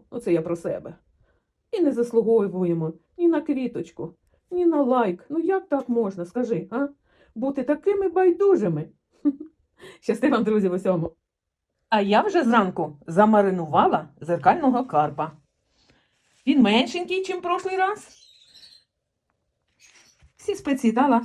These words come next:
такі, які я люблю. Рибні спеції. Лимончиком збризнула, перед тим посолила добре зсерединки. Так, ну і має так постояти, я не знаю, з годинку, напевно, зараз прикрию.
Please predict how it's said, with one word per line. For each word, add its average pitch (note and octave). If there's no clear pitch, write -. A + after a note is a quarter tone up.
такі, A3
які F#3+
я F3+
люблю. C#3
Рибні G3+
спеції. C3+
Лимончиком B3
збризнула, C#4+
перед A3
тим G3+
посолила D4+
добре C4+
зсерединки. C4
Так, C#3+
ну G#4
і D#4
має E4+
так D#4
постояти, C#4+
я A#3+
не A3+
знаю, G#3+
з E3+
годинку, G3
напевно, D#3
зараз F3
прикрию. B3